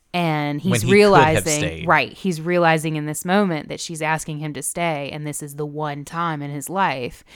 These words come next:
Speaker 1: that he truly cannot stay.
Speaker 2: Yeah.
Speaker 1: And all those other times when she asked him to stay, he could have, and he didn't.
Speaker 2: Yeah.
Speaker 1: And, like, realizing the truth of that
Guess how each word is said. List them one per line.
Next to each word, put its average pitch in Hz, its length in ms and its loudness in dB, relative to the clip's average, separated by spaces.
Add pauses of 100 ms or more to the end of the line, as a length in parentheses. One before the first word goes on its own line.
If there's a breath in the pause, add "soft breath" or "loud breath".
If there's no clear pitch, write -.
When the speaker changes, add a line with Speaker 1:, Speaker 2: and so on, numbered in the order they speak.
(120 loud breath)
Speaker 1:
that 170 120 0
he 160 140 0
truly 156 480 -2
cannot 143 540 -8
stay. - 560 -6
Speaker 2:
Yeah. - 200 -10 (460 loud breath)
Speaker 1:
And 156 220 -2
all 185 240 8
those 165 200 4
other 175 200 2
times 160 340 -2
when 156 100 -6
she - 260 -12
asked 175 320 2
him 156 140 -8
to 156 60 -14
stay, 131 580 -10 (220 loud breath)
he 196 160 0
could 220 240 4
have, 156 420 -8 (300 soft breath)
and 156 100 -8
he 160 100 -4
didn't. 143 380 -8 (240)
Speaker 2:
Yeah. - 240 -10 (240)
Speaker 1:
And, 180 240 2
like, 160 220 -2
realizing 165 960 4
the 156 200 -4 (120)
truth 220 500 2
of 156 160 -6
that 139 460 -4